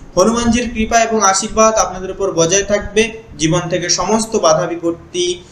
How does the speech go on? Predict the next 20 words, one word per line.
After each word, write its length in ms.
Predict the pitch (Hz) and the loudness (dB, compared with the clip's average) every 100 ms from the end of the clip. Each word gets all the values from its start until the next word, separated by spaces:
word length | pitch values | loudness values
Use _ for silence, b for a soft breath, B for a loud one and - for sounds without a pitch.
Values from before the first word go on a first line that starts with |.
| B B | B B
সংকট, 600 | - 175 190 196 190 180 | 0 0 0 4 6 6
জ্বালা, 640 | 147 151 165 165 156 - - | 2 4 4 2 0 -6 -4
রোগ, 360 | 143 190 196 | 4 6 6
শোক, 280 | - 180 175 | 2 0 -2
দুর্ভিক্ষ 580 | 160 156 151 165 - 170 135 - 120 131 | -2 -4 -2 -2 -2 -2 -2 -4 -14 2
দূর 240 | 165 160 | 4 4
হবে। 260 | 120 101 - B B B - | 2 0 -4 B B B -4
ভিডিওটি 300 | 190 214 220 | 2 4 4
আপন 320 | 208 214 214 | 0 0 0
বন্ধু 260 | 220 214 214 | 0 0 0
বান্ধবদেরকেও 760 | 214 208 202 202 - 202 196 - - - | 0 0 -2 -2 2 2 2 -2 -6 0
দেখার 240 | 151 190 | 2 2
সুযোগ 360 | 190 180 190 196 | 0 -2 -2 -2
করে 180 | 185 | -4
দেবেন। 320 | 185 185 220 269 - - - - - - - - | -2 0 0 -2 -10 -20 -20 -20 -20 -20 -10 0
তাছাড়া 320 | 170 196 190 | 2 4 4
অবশ্যই 360 | 185 185 190 196 | 4 2 -2 -4
আমাদের 260 | 180 180 | -4 -6
চ্যানেলটিকে 460 | 185 175 170 165 170 | -6 -6 -4 -4 -4
সাবস্ক্রাইব 540 | 156 - - 185 180 | -4 -6 0 2 2